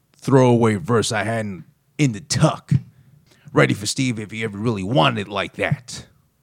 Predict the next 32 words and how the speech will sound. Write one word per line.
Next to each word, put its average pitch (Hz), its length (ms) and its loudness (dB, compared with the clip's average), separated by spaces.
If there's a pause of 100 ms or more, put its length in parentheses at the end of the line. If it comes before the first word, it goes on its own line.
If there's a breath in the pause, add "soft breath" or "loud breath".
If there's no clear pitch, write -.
Yeah. 131 340 -4 (920)
Something. - 580 4 (1160)
Or 131 520 8
have - 240 -2
egg 135 200 6
on 104 140 4
his - 180 -4
face. - 320 -6
And 110 120 -8
of 104 100 -10
all 127 260 -8
people, - 680 -4 (360)
of 196 220 4
all 214 220 0
people, - 500 2 (140)
Steve 117 480 -2
Harvey's 160 600 6
calling 107 380 0
you 85 100 -8
out. - 380 -6
Steve 190 360 -4
Harvey's 160 360 2
putting 165 340 -2
you - 80 -10
down. 123 720 -2 (560 loud breath)
No, 80 320 6
Push, - 400 0
you 160 60 -8
can't 160 400 0
let 165 200 -6
that - 160 -4
happen. - 580 -2